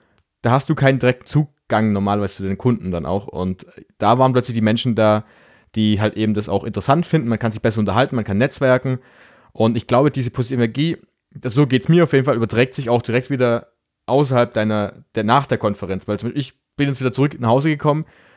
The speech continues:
und habe jetzt Lust daran weiterzumachen. Weißt du, dieses, ich habe Lust, den Podcast weiterzumachen. Ich habe Lust, mit dir andere Projekte nochmal zu starten, die ja außerhalb des Podcasts hoffentlich in den nächsten Monaten irgendwie kommen werden.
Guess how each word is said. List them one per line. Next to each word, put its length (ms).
und 80
habe 100
jetzt 160
Lust 380
daran 240
weiterzumachen. 680
Weißt 160
du, 40
dieses, 260
ich 80
habe 120
Lust, 260
den 100
Podcast 480
weiterzumachen. 440
Ich 40
habe 140
Lust, 320
mit 160
dir 240
andere 300
Projekte 320
nochmal 200
zu 120
starten, 240
die 60
ja 120
außerhalb 380
des 100
Podcasts 480
hoffentlich 320
in 60
den 80
nächsten 260
Monaten 320
irgendwie 360
kommen 300
werden. 380